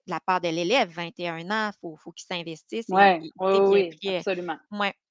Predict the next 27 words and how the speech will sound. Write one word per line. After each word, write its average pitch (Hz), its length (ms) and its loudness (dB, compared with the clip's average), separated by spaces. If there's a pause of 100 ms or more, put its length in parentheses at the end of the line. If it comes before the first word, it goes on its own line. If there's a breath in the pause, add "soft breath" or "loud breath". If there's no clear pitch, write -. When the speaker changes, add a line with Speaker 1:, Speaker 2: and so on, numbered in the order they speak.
(180)
Speaker 1:
Donc 190 320 2
Speaker 2:
absolument. - 20 -4
Speaker 1:
un 190 200 2
beau, 220 340 -2
une 220 100 -6
belle, 247 320 2 (120)
un 220 140 -2
beau 254 160 -8
défi, 226 420 -8
une 214 100 -10
belle 208 200 -2
mission 208 320 -8
accomplie, 202 600 -6
puis - 100 -20
c'est 185 100 -16
ce - 80 -20
qu'on 180 260 -6
aime, 190 260 -8
hein ? 226 140 -8 (540 loud breath)
C'est 190 120 -14
ça 214 160 -6
qu'on 190 300 -4
veut. 190 320 -4
Fait 214 180 -4
que 196 180 -6
jusqu'à 233 320 -4
vingt 214 160 0